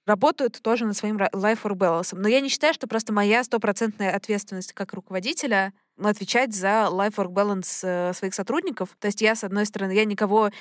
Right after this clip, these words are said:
не, как тебе сказать, заставляю работать, э, овертайм. У нас есть, э, ну, о-, официальные выходные, как бы российские, у нас есть официальные выходные, да, как бы суббота, воскресенье. И все, да.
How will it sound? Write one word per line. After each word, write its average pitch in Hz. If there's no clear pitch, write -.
не, 196
как -
тебе 196
сказать, 180
заставляю 202
работать, 190
э, 175
овертайм. 196
У 190
нас 190
есть, -
э, 180
ну, 180
о-, 175
официальные 196
выходные, 185
как 175
бы 170
российские, 190
у 170
нас 170
есть 180
официальные 269
выходные, 208
да, 190
как 170
бы 180
суббота, 180
воскресенье. 180
И 233
все, 175
да. 226